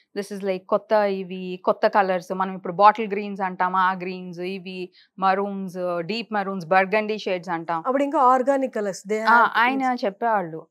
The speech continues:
Speaker 1: "ఇదేమి కొత్త కలర్ కాదు, ఆ టైంలో మేము దమయంతి కలర్ అని పిలిచేవాళ్ళం, మీరు ఇప్పుడు ఈ పేరు ఇచ్చారు దీనికి"
Speaker 2: Hmm.
Speaker 1: అని చెప్పేవాళ్ళు. అలాంటి ఇంట్రెస్టింగ్ ఫ్యాక్ట్స్ చాలా చెప్తారు.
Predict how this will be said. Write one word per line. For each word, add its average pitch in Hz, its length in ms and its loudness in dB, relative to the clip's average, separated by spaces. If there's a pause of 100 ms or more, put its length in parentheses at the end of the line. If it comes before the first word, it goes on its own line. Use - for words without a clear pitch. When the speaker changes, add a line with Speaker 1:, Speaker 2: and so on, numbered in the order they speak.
(280)
Speaker 1:
"ఇదేమి 208 300 -2
కొత్త 233 280 0
కలర్ 220 300 4
కాదు, 185 260 2
ఆ 240 180 6
టైంలో 202 340 -2
మేము 226 200 -6
దమయంతి 196 580 -4
కలర్ 185 280 -2
అని 214 120 -8
పిలిచేవాళ్ళం, 185 720 -4
మీరు 233 240 -6
ఇప్పుడు 294 480 -6
ఈ 233 160 -6
పేరు 208 300 -2
ఇచ్చారు 180 360 -2
దీనికి" 165 680 -10 (200)
Speaker 2:
Hmm. 233 200 -6
Speaker 1:
అని 220 160 -2
చెప్పేవాళ్ళు. 160 480 -2
అలాంటి 220 280 2
ఇంట్రెస్టింగ్ 233 500 -6
ఫ్యాక్ట్స్ 214 400 -2
చాలా 180 300 0
చెప్తారు. 175 460 -8